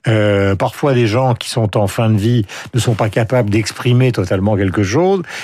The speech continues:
et c'est sur les épaules du médecin que repose au fond la décision, euh, qui est celle de savoir s'il faut faire quelque chose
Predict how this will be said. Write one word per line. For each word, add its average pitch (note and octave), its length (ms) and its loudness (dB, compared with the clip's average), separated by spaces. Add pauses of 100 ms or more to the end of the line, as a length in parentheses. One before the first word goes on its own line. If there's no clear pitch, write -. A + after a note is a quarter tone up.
(140)
et - 80 -2
c'est - 80 -6
sur C#3 140 0
les B2 180 2
épaules B2 320 0
du G2+ 140 0
médecin D#3 600 0 (360)
que B2+ 80 -2
repose C3 640 2
au A#2 100 2
fond F3 240 -2
la D3 120 2
décision, A#2+ 680 0 (460)
euh, G#2+ 500 2
qui A#2 220 -2
est A2 80 2
celle F3+ 360 0
de A#2 140 2
savoir C3+ 640 2
s'il C#3+ 300 -2
faut G#2 80 0
faire C#3 160 -2
quelque G#2+ 280 0
chose D3 400 2